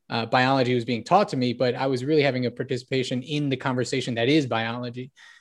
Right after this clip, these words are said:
That sort of seeded an interest in me and, like, opened a whole new career door of career opportunities of, like, "Okay, I, maybe a career in sciences is the, the, the route I wanna start walking."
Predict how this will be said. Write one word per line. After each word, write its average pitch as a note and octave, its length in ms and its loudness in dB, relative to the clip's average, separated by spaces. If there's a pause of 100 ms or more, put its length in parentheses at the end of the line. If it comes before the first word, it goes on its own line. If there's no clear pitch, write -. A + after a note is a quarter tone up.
That C3+ 220 -2
sort D#3+ 140 4
of - 60 2
seeded D3 600 0
an C3 100 -2
interest D3 320 -2
in B2+ 60 -2
me B2 260 -2
and, B2+ 100 0
like, B2 160 0
opened D3 240 4
a - 40 -4
whole D3 220 2
new C#3 240 -2 (140)
career C#3 640 0
door C#3+ 240 8
of A#2+ 160 2 (300)
career C3+ 340 4
opportunities B2 600 0
of, A#2 100 2
like, A#2 140 2
"Okay, C#3 420 0 (300)
I, D3 360 -4
maybe D#3+ 380 2
a F#3+ 40 2
career E3+ 240 0
in A2+ 80 0
sciences C3+ 460 -4
is A#2+ 120 -6
the, B2 240 -4
the, B2+ 140 0
the B2+ 120 -6
route B2+ 220 2
I B2 80 2
wanna B2 160 -2
start A#2+ 240 -4
walking." C3+ 420 -4